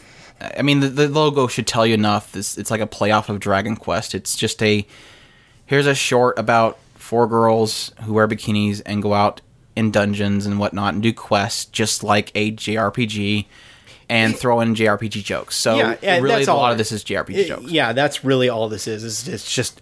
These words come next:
Speaker 2: a, an excuse to have ecchi jokes about J R P Gs. And it, it hits every one of them right down the line. I mean,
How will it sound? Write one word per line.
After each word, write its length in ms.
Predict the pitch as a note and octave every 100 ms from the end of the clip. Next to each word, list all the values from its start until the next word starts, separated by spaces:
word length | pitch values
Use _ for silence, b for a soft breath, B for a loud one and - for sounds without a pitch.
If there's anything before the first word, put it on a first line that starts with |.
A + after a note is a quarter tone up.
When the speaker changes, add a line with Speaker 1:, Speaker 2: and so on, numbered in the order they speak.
| -
Speaker 2:
a, 240 | - E2+ - -
an 180 | C3+
excuse 600 | B2+ - - - B2 B2
to 140 | - A#2+
have 460 | A#2+ A#2+ A2+ G2+ _ B2
ecchi 380 | B2 - A2+ G#2+
jokes 440 | - G#2+ G2+ - -
about 400 | A2 A2+ A2 -
J 160 | A2+
R 160 | G#2 G#2
P 160 | - G#2+
Gs. 320 | G#2+ G#2 - B B B B
And 220 | C#3 C#3
it, 300 | C#3 C3+ - _ -
it 260 | D3+ F#3
hits 360 | D#3+ D#3+ E3+ -
every 340 | A#2+ B2 C3 C3
one 220 | B2+ A2+
of 80 | G#2+
them 200 | G#2+ G#2+
right 320 | A#2+ C3+ C3+
down 260 | B2 B2
the 80 | B2
line. 400 | A2 A2 G#2+ G#2+
I 80 | G2+
mean, 320 | A2+ A2+ G#2+